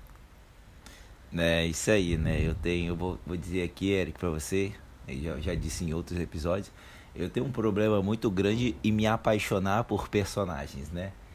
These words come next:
Aí eu vou me apegando e vai, vou até o fim agarrado nele, né? <laughs> E dessa vez eu,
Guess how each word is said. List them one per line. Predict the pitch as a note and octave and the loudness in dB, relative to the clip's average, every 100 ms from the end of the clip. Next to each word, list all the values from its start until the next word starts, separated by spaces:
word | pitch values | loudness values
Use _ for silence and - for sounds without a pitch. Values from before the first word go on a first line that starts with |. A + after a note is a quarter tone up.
| - - - - | -20 -20 -18 -10
Aí | - C2+ D#2+ E2+ | -4 -2 0 0
eu | F#2+ | 0
vou | G2 G#2+ | 0 0
me | G2+ | -2
apegando | - F#2+ D#2 F#2+ A2 A#2+ B2 | -2 -2 0 0 0 0 -2
e | C3 C3 | -2 -2
vai, | G#2 G#2 G2+ | 0 0 -2
vou | D#2+ G2 | -2 -2
até | F2+ - B2 | -2 0 0
o | C#3 | 0
fim | A2 C3 | -2 -2
agarrado | A2+ G#2 G2 G2 F#2+ | -2 0 0 0 0
nele, | D#2+ D#2 D#2+ F2 - | -4 -4 -6 -8 -2
né? | F#2+ E2+ - A#2 - | 0 0 0 -2 -2
<laughs> | - - - - - | -6 -12 -12 -14 -6
E | A#2+ G2+ | 2 4
dessa | A2+ A#2+ C3 B2+ | 6 4 4 4
vez | G#2 A2+ C3 C#3 | 4 4 4 4
eu, | C3+ | 0